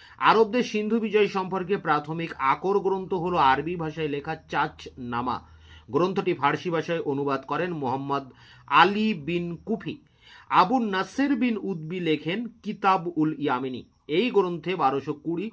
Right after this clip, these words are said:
হাজার কুড়ি পর্যন্ত, আহ, সবুক্তগিন ও মামুদের ইতিহাস আছে। তবে গ্রন্থটির রচনা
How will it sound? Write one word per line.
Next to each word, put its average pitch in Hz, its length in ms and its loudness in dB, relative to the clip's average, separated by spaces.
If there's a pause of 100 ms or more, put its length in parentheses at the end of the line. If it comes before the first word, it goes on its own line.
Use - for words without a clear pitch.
(260)
হাজার 220 360 4
কুড়ি 196 260 -4
পর্যন্ত, 160 520 -6
আহ, - 840 -8
সবুক্তগিন 170 800 -2
ও 170 140 -2
মামুদের 143 480 0
ইতিহাস 135 400 -4
আছে। 151 320 -10 (480)
তবে 175 200 2
গ্রন্থটির 208 600 2
রচনা 185 720 0